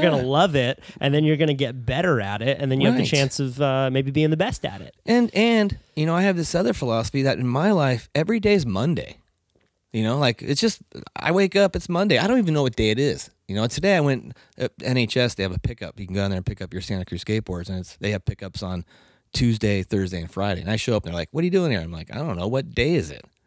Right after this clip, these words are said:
Speaker 1: 'Cause every day is Monday. And it's just kinda how I, I look at my life. And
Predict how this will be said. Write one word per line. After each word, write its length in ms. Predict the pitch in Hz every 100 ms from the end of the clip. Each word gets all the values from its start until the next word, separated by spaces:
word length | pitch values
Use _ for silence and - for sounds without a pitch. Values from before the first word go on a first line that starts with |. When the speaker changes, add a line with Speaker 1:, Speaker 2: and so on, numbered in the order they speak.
| _
Speaker 1:
'Cause 200 | - 107 - _ _
every 260 | 139 147 143
day 120 | 113
is 100 | 95
Monday. 320 | 98 98 82 - _ _ _ _ _
And 80 | 110
it's 80 | 107
just 140 | 135
kinda 260 | - 143 127
how 220 | 113 120
I, 140 | 113 98 -
I 140 | 107 - - -
look 260 | 95 110
at 60 | 85
my 140 | 113
life. 320 | 120 165 139
And 160 | 110